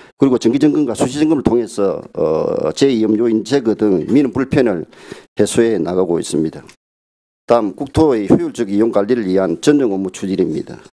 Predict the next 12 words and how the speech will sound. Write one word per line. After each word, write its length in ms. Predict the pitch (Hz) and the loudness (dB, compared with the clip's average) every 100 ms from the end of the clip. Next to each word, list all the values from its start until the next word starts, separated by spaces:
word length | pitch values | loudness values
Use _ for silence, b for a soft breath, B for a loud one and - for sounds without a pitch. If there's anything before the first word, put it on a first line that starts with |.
| _ | _
추진 240 | - 107 120 | -2 2 2
계획입니다. 560 | 110 120 92 82 - - _ _ _ _ - | 0 -2 -4 -6 -10 -18 _ _ _ _ 4
경지정리, 720 | 160 165 110 101 104 107 87 | 4 4 0 0 0 -2 -2
용수개발 560 | 98 117 135 143 117 | -2 -2 0 0 0
등 340 | 90 101 82 69 | 0 -2 0 2
농업 340 | 139 160 - | 2 2 -2
기반 260 | 165 165 117 | 0 0 0
시설이 600 | - 117 101 85 80 - | -2 -2 -2 -4 -6 -8
정비된 460 | - 95 110 123 107 | -2 0 2 2 2
우량 280 | 92 113 123 | 2 2 2
농지는 580 | 160 127 107 104 80 - | 0 -2 -4 -2 -4 -10
가급적 540 | - 92 - - 98 | -6 -2 0 2 0